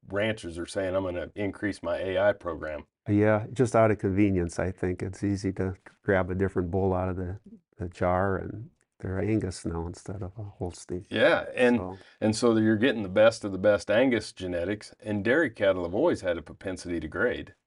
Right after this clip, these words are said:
Speaker 2: That's right, that's right. So it works very nice, and I think the eating quality is very well, just from growing up, that's what we ate.
Speaker 1: Yeah.
Speaker 2: And, uh, it was good. You know, I don't think anybody would have a complaint about it, so.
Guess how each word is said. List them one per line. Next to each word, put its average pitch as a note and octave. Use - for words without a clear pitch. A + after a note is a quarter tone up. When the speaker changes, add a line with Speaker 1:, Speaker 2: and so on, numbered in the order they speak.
Speaker 2:
That's -
right, F#2
that's -
right. G2
So -
it G2+
works -
very G#2
nice, G2
and G2+
I F#2
think B2
the -
eating A2
quality G#2+
is G2+
very G2+
well, G#2
just G2
from G2
growing F#2+
up, F#2+
that's F2+
what F#2+
we F#2
ate. F#2
Speaker 1:
Yeah. -
Speaker 2:
And, F2
uh, E2
it G2+
was F#2
good. F2+
You E2+
know, F2
I -
don't F2+
think F2
anybody F2
would F2+
have E2+
a F2
complaint E2+
about F#2
it, G2
so. F#2+